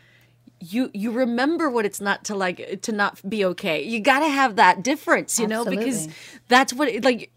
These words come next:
Speaker 1: you gotta have it. It's that thing. You gotta have the bad times to know when the good times are good.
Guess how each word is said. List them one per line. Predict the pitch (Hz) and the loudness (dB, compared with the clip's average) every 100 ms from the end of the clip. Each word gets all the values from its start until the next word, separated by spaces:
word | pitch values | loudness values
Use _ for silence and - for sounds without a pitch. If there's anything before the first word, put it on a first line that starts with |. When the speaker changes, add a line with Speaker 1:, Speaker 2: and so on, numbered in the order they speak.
| - | -2
Speaker 1:
you | 262 | 0
gotta | 202 302 359 | 6 6 6
have | 285 320 370 233 | 4 4 4 2
it. | 147 | 2
It's | 214 - | 0 2
that | 240 220 | 0 2
thing. | 339 220 - - | -2 -2 -8 -6
You | 226 | 0
gotta | 277 330 | 2 4
have | 311 311 | 2 0
the | 233 | -2
bad | 196 311 320 | 4 4 4
times | - 247 233 - | 0 -2 -2 -4
to | - | -4
know | 202 233 | -2 0
when | 247 220 | 0 0
the | 175 | -2
good | 160 254 | 2 2
times | 226 277 269 | 2 -2 0
are | 262 | -2
good. | 185 160 | -2 -4